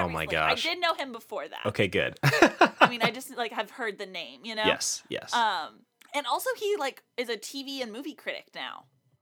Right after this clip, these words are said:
Speaker 1: Is
Speaker 2: So
Speaker 1: he?
Speaker 2: I, I've read stuff from him. Yeah. That was one of the reasons why it was such a big deal that he was on The Bachelorette, was because he wrote this very intense critique of the show, like, a while back,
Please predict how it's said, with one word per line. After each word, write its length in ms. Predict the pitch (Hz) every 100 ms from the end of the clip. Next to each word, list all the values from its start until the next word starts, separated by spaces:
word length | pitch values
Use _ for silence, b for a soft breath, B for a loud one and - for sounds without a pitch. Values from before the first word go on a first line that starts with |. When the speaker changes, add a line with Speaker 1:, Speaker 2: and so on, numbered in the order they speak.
| _ -
Speaker 1:
Is 120 | 135
Speaker 2:
So 100 | 240
Speaker 1:
he? 40 | 466
Speaker 2:
I, 40 | 233
I've 140 | 185
read 240 | 247 370
stuff 280 | - 202 -
from 140 | 165 208
him. 160 | -
Yeah. 280 | 202 220 277 - - _ _ - B
That 120 | 277
was 100 | 370 480
one 100 | 494
of 60 | 427
the 80 | 269
reasons 300 | 294 311 302
why 100 | 262
it 120 | 185
was 120 | 220
such 160 | 254 269
a 60 |
big 280 | 190 214 208
deal 300 | 196 185 226
that 100 | -
he 80 | 240
was 140 | 202
on 100 | 208 202
The 60 |
Bachelorette, 640 | 185 170 - 139 151 233 - b b 226
was 120 | 226
because 380 | 233 - 262 262
he 180 | - 269
wrote 380 | 226 233 262 -
this 180 | 214 208
very 640 | 175 202 240 294 311 302 - _ _ _ _ _
intense 760 | 233 214 - - 233 233 - -
critique 800 | - 220 202 - - 214 - - -
of 220 | 190 160
the 80 | 165
show, 560 | - - 160 170 254 320
like, 160 | 233 -
a 60 |
while 340 | 170 151 165 175
back, 540 | 156 143 269 -